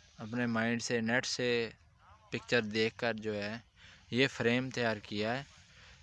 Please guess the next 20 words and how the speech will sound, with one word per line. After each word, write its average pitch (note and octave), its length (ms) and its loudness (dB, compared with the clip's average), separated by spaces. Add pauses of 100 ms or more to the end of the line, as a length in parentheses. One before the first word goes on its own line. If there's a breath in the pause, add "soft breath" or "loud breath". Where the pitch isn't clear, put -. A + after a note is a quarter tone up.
(140)
ये A2 120 -2
देखें, A2+ 320 2
इसके A#2 280 -2
साथ A2+ 360 0
इस A2+ 180 -2
तरह A2 240 0
दो G#2+ 300 2
आर्म G#2+ 500 -2
यानी G#2 300 -4 (120)
दो G#2 200 -4
हैंडल A2 340 0
लगे A2 260 0
हुए G#2+ 220 0
हैं, B2+ 200 -2 (800 loud breath)
जिनसे B2+ 480 0
पकड़ B2 360 0
कर A#2+ 180 4
है A2+ 220 4
दो A2+ 160 4
आदमी A2 560 2